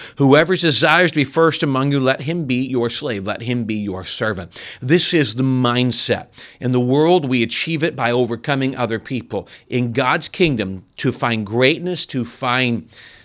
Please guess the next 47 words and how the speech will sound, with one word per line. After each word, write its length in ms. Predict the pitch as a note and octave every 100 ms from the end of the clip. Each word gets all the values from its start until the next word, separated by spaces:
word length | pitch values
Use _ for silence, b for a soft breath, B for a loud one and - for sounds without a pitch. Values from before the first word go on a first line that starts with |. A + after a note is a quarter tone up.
| B
uh, 240 | - A2 G#2+
if 220 | A#2+ -
you 80 | A#2+
want, 280 | A#2+ A#2+ D3+
uh, 120 | C3 G2
for 180 | - C3 G#2
lack 220 | B2+ A#2+
of 80 | B2+
better 120 | D3+
words, 140 | B2+ G#2
to 60 | A#2+
find 220 | C#3 C3
greatness, 560 | A2+ D3+ C#3+ A#2 A#2 - B B
how 240 | - C3+
do 60 | D3
we 100 | D3+
achieve 340 | C3+ - F3
it? 120 | F3 -
By 100 | C3
being 280 | B2+ C#3+
the 60 | A#2
greatest 600 | A2 B2 C3 C3 C3 - _
servant. 720 | - - - A#2 D#2+ F#2 - - b -
This 180 | D3+
is 140 | G3+ C#3+
what 200 | E3+ D3
Jesus 540 | A2 C#3+ A#2 B2 - B B -
identified. 540 | A#2+ C3+ D#3+ F3+ F3+
This 140 | C3 A#2+
is 80 |
what 160 | A#2 A#2
Jesus 520 | A#2 A#2 G#2 A2 G2
was 220 | G#2 A2
an 80 | G#2
example 640 | G2 - C#3+ E3+ E3+ F3
of. 180 | D3+ G3 B B B
And 120 | A#2+
this 140 | D3+ F3+
is 140 | E3+
what 160 | F3 E3
he 80 | C#3+
asks 440 | C#3 C3 - -
of 120 | C3
us 380 | D3 - - -
in 140 | C3 A#2+
the 80 | B2+
church. 400 | F3+ C#3+ -